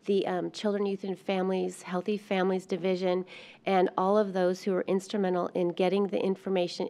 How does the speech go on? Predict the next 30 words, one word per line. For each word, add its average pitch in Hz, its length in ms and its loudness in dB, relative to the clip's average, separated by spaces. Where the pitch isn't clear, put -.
into 196 280 0
the 214 100 -4
packets 180 500 -6
that - 160 -4
were 175 180 -2
in 196 260 2
the 202 80 0
hands 170 500 -4
of 165 160 -6
the 175 100 -2
new 165 200 0
parents. 156 680 -10
And 175 220 0
all 190 240 2
of 190 220 -4
the, 180 240 -4
all, 196 180 0
all 208 160 4
of 226 80 0
our 214 140 2
jurisdictions 185 1040 -6
and 175 480 -4
West 180 480 -6
c-, - 80 -16
customers 190 720 -4
who, 196 440 0
uh, 185 160 0
put 269 260 -6
this 240 400 -4
information 196 960 -4